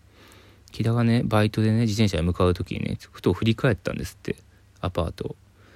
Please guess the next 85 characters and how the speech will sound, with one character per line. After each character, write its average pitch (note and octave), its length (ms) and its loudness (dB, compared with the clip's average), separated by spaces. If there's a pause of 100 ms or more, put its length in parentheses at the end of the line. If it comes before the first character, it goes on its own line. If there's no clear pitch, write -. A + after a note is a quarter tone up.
(640)
そ - 140 -4
し D3+ 60 -2
た - 100 -6
ら - 60 -4
ね、 - 120 -8
屋 G#2 200 2
根 F3+ 100 6
の B2+ 100 4
上 - 100 -2
に - 120 -6
ね、 - 260 -10
「人 - 240 2
が D#3+ 140 2
い D#3 280 2
た - 160 -2
よ F2 100 2
う - 20 0
な D#2 100 -2
気 - 140 -4
が E2 80 -2
し - 140 -8
ま E2 160 -6
す」 - 200 -20 (140)
っ - 0 -
て - 80 -8
い C2+ 60 -4
う D#2 100 -2
ラ F2+ 160 2
イ F#2+ 60 4
ン F#2+ 40 4
が F#2 120 2
来 - 80 -12
た - 80 -4
ん - 60 -6
で - 60 -14
す - 60 -20
よ、 - 80 -14 (160)
木 - 100 -8
田 - 80 -4
か - 140 -8
ら。 - 80 -12 (960)
「屋 A#2 140 4
根 D3+ 100 6
の A#2+ 180 4
上 E2 140 2
に、 D#2+ 260 -2 (220)
ち - 80 -10
ょ - 40 -4
っ - 20 -4
と F#2 40 -8
人 - 220 -2
が D3 140 4
い C#3+ 40 0
た A2+ 120 -2
か F#2+ 100 0
も F2 80 2
し F2 140 -4
れ F2 60 2
な E2+ 100 0
い - 20 0
で D#2+ 60 -2
す。 - 100 -12
気 - 140 0
を A2+ 80 2
つ - 80 -6
け A2+ 80 -4
て A2 80 -4
く A2+ 100 -2
だ A2+ 80 4
さ - 160 -2
い」 D#2 60 -4
っ - 20 -8
て - 140 -12
い - 40 -4
う - 40 -4
ラ E2 100 0
イ D#2 40 -2
ン - 20 -4
が E2+ 100 -4
来 - 60 -16
た - 100 -10
ん - 40 -12
や - 40 -14
け - 80 -10
ど、 - 160 -6